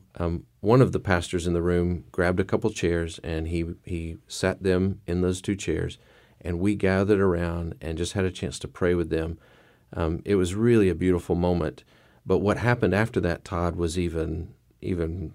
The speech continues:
more special, because as we finished praying for her and,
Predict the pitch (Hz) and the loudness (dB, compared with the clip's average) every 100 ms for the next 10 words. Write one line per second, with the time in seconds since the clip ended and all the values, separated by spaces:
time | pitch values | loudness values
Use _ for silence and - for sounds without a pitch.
0 | - 95 92 110 101 87 - 92 87 - | -12 -2 4 6 6 4 0 0 0 0
1 | 80 82 87 - 92 82 - - - _ | 0 0 -2 2 2 2 -2 -18 -20 _
2 | _ _ _ 95 113 117 131 131 127 123 | _ _ _ 0 0 4 2 4 2 2
3 | - 110 101 95 - 90 87 - 113 87 | 2 2 4 2 0 -2 -2 0 2 2
4 | 82 - - 87 87 | 0 -6 -4 -2 -2